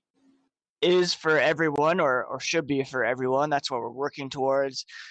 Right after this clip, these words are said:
And a lot of those conversations, we focus on, uh, race or gender or, uh, you know, the L G B T Q community. And you, uh, introduced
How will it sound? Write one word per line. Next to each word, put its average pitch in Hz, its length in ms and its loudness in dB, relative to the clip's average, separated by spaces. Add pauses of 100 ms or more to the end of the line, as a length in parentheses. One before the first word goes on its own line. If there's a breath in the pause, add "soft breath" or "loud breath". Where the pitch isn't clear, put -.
(160 loud breath)
And - 140 0
a 151 60 2
lot 165 180 4
of 165 80 2
those 160 160 2
conversations, 165 760 0
we 143 120 -2
focus 139 420 -4
on, 127 380 0 (440 loud breath)
uh, 117 180 0
race 170 520 2
or 123 160 -2
gender 160 680 2
or, 127 460 2 (500)
uh, 120 160 -4
you 123 80 -10
know, 131 320 0 (240)
the 127 120 -2
L 131 100 2
G 127 160 -8
B 143 420 -6 (160)
T 147 220 -6 (800)
Q 175 180 0
community. 165 680 0 (380 loud breath)
And 151 160 -2
you, 180 440 2
uh, 131 380 2
introduced 151 840 -2